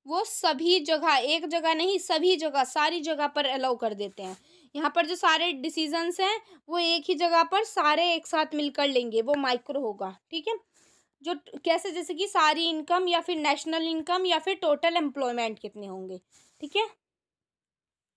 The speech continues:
जैसे कि बहुत सारी फैक्ट्रियाँ हैं, एक किसी ने भी खोल रखी हैं, एक बहुत सारी फैक्ट्रियाँ खोल रखी हैं अपने according,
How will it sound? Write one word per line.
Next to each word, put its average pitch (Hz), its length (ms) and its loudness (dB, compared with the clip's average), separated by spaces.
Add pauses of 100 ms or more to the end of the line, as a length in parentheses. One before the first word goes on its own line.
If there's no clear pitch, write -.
(760)
जैसे 294 220 -4
कि 330 140 0
बहुत 311 260 4
सारी 330 280 4
फैक्ट्रियाँ 311 600 0
हैं, 339 240 2
एक 302 300 0 (100)
किसी - 240 -2
ने 311 120 2
भी 302 100 -4
खोल 294 220 4
रखी 294 360 0
हैं, 339 140 4
एक 302 180 -2
बहुत 262 200 -2
सारी 285 220 2
फैक्ट्रियाँ 277 420 0
खोल 269 180 2
रखी 262 220 -4
हैं 294 80 4
अपने 285 360 0
according, 269 500 0